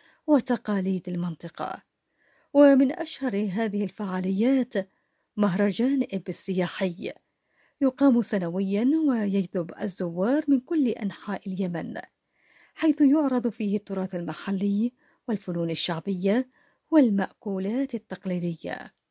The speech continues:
أيضًا مهرجان الحرف اليدوية،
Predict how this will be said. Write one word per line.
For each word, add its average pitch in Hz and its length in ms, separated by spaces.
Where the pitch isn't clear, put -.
أيضًا 294 680
مهرجان 226 680
الحرف 185 480
اليدوية، 175 800